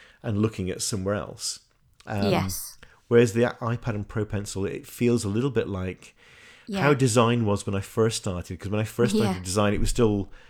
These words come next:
Speaker 1: um, paste up. I mean, um, computers were coming in and we, you know, set a lot of text maybe on, um, on
Speaker 2: Yeah.
Speaker 1: computer. But at the end of the day, you had a drawing board, scalpel, um, and,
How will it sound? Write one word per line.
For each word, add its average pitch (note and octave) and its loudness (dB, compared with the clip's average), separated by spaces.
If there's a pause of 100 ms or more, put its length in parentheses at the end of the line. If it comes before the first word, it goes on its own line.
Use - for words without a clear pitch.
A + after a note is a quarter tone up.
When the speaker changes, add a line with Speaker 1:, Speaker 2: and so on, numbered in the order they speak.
(180)
Speaker 1:
um, G2 2
paste D3 0
up. - -8 (120)
I - -12
mean, G2 -2 (400)
um, G2+ 2
computers A2+ 0
were G2+ -4
coming G2+ -2
in F#2+ 2
and F#2 -4
we, F#2 -4 (180)
you C3 -4
know, F2+ -2
set G#2 -2
a - -4
lot E2+ -4
of - -16
text - -10
maybe F2+ -8
on, F#2+ -10
um, F2+ -10
on F2+ -8
Speaker 2:
Yeah. G2 -6
Speaker 1:
computer. G#2 0
But F#2 0 (540)
at - -2
the C3 4
end B2+ 4
of G2+ -4
the F2+ 0
day, G2+ 8
you F#2 4
had G2 0
a F2+ -4
drawing G#2+ 4
board, F#2+ 2
scalpel, F#2 -2 (440)
um, F#2+ -6 (720)
and, G2 -2